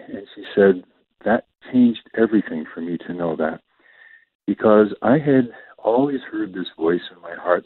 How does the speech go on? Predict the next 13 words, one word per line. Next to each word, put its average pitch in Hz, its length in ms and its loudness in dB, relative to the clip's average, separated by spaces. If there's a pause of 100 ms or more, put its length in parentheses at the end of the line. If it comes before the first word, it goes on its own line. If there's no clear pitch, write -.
saying, 87 260 -20 (240)
'You 92 120 -8
don't - 220 -14
pray 113 240 0
well 110 240 2
enough, 104 260 -6 (220)
you 85 100 -10
don't 82 200 -12
live 80 160 -10
your 82 140 -14
vocation - 600 -2
well - 200 0
enough, 190 300 0